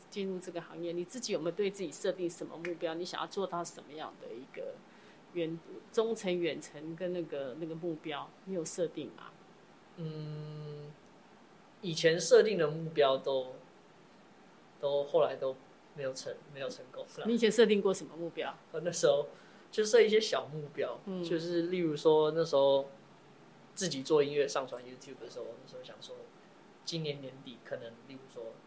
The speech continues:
Speaker 2: 至少要到三千粉丝或是什么什么之类，就是要有一个成长这样。
Speaker 1: 让大家看出我的音乐可以有这么多人喜欢这样。
Speaker 2: 对，就是慢慢的成长嘛，但是都没有办到啦。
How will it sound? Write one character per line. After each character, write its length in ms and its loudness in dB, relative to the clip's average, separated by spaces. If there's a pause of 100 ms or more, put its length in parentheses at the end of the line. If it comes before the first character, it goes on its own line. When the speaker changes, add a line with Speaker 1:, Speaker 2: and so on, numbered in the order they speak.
(220)
Speaker 2:
至 120 -6
少 220 -2
要 100 -6
到 260 -8 (300)
三 220 -10
千 200 -4
粉 180 -10
丝 160 -18 (340)
或 80 -6
是 160 -10
什 160 -8
么 120 -14
什 140 -12
么 100 -16
之 100 -6
类， 60 -2
就 120 -6
是 100 -4
要 140 6
有 160 2
一 100 -6
个 140 2
成 260 -6
长 200 -2 (100)
这 60 -6
样。 100 -8
Speaker 1:
让 160 0
大 180 6
家 80 -2
看 180 2
出 220 -2
我 100 4
的 100 -2
音 160 -4
乐 180 0
可 100 -6
以 40 0
有 100 4
这 160 -6
么 100 -4
多 140 4
人 100 4
喜 220 -6
欢 240 -6
这 80 -2
样。 160 -4 (380)
Speaker 2:
对， 120 2
就 100 -2
是 100 -4
慢 200 2
慢 240 2
的 120 -2
成 200 -8
长 140 -4 (100)
嘛， 120 -18
但 120 -2
是 140 -2
都 200 6
没 80 0
有 80 4
办 260 0
到 160 -6
啦。 160 -18